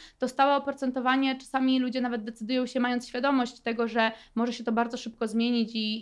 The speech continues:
i, i to oprocentowanie stałe będzie droższe niż, e, zmienne, e, ale, e, jakby wiedzą, jak oni reagują po prostu na, e, na stres związany, e, z posiadaniem kredytu na zmiennej stopie, biorąc pod uwagę,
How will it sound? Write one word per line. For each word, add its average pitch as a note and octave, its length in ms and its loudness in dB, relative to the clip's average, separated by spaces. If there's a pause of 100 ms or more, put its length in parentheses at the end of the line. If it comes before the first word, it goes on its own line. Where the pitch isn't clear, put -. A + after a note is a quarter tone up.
i, G#3+ 220 -8
i A3+ 40 -6
to A#3 80 0
oprocentowanie A#3 600 -2
stałe A3+ 300 0
będzie G#3+ 240 -2
droższe A#3 400 -4
niż, G#3+ 280 -4
e, G#3 220 -2
zmienne, G#3 540 2 (400)
e, G#3+ 160 2 (100)
ale, B3+ 280 6
e, C4+ 240 4 (560)
jakby B3+ 400 6
wiedzą, C#4 300 0
jak C4 440 0
oni C4+ 240 6
reagują A#3+ 480 4
po G#3 100 -6
prostu G#3 280 -8
na, G#3 460 4
e, G#3 140 0
na A3 120 0
stres A#3 360 -2
związany, G3+ 440 -2
e, G3 340 -2
z G3 60 -10
posiadaniem A3 640 0
kredytu B3 380 2
na A3 160 2
zmiennej G#3+ 360 2
stopie, A3 320 -2
biorąc A3 280 2
pod G#3+ 160 -6
uwagę, G#3+ 320 2